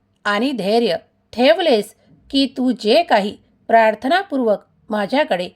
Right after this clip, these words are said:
मागत आहेस, ते भेटण्यापासून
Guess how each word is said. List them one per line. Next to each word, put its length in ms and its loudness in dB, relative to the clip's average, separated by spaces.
मागत 460 0
आहेस, 400 -6
ते 140 4
भेटण्यापासून 960 -2